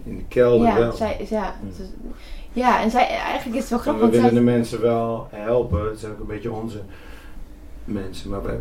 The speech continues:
Speaker 1: lusten soms ook wel een knakworst,
Speaker 2: Ja,
Speaker 1: zeg.
Speaker 2: ja, het is, het is ook wel een soort van,
Speaker 1: Ja.
Speaker 2: eh, eh, jaloezie, maar in plaats dat echt, dat ze echt jaloers is, is het, is voor haar volgens mij vooral een soort van oplossing. Dat haar, dat haar moeder dat,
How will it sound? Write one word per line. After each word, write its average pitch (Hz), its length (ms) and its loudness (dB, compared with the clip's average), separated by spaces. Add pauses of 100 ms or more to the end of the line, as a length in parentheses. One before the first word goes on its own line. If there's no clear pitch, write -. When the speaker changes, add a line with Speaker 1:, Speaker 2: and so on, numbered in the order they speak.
(100)
Speaker 1:
lusten - 340 -2
soms 113 220 0
ook 120 100 6
wel 117 120 4
een 107 80 -4
knakworst, 101 320 0
Speaker 2:
Ja, 80 140 4
Speaker 1:
zeg. - 320 -4
Speaker 2:
ja, 247 220 2
het 254 120 -6
is, - 80 -10
het 214 240 -4
is - 100 -2
ook 311 100 2
wel - 100 -2
een - 20 -2
soort 202 220 -4
van, 185 180 -4
Speaker 1:
Ja. 147 240 -2 (280)
Speaker 2:
eh, 180 400 -4 (480)
eh, 185 160 2
jaloezie, 202 380 4
maar 226 180 6
in 220 180 4
plaats 240 240 4
dat 226 120 -4
echt, 226 220 -2
dat 226 140 -2
ze - 60 -8
echt - 240 -4 (100)
jaloers 226 400 4
is, 277 300 -2
is 220 220 -2
het, 233 120 -4 (360)
is 226 160 0
voor 233 120 2
haar 226 320 8
volgens 220 280 -2
mij 226 200 4
vooral 220 460 4
een 202 100 -6
soort 220 160 -10
van 214 120 -10 (200)
oplossing. 196 520 -8 (100)
Dat 165 80 -12 (100)
haar, 175 140 -2
dat 180 140 -4
haar 185 120 0
moeder 202 220 -2
dat, 196 140 0